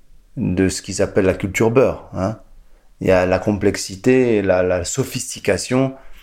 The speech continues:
et on n'a pas eu beaucoup de place pour ça, alors qu'elle existe. Il y a un blues là-dedans, il y a une mélancolie, mais que j'aime bien. C'est de là que vient le blues, mais je crois que notre exil, en plus des séfarades, euh,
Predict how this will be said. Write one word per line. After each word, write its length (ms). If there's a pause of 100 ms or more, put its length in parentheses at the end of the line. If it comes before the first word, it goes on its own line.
(260)
et 80
on 120
n'a 100
pas 140
eu 80
beaucoup 240
de 60
place 260
pour 180
ça, 340 (380)
alors 300
qu'elle 160
existe. 540 (640)
Il 60
y 20
a 100
un 60
blues 420
là-dedans, 360
il 60
y 40
a 20
une 100
mélancolie, 560
mais 140
que 140
j'aime 280
bien. 360
C'est 160
de 80
là 100
que 80
vient 140
le 100
blues, 400
mais 140
je 100
crois 260
que 520
notre 400
exil, 420
en 80
plus 400
des 100
séfarades, 720
euh, 380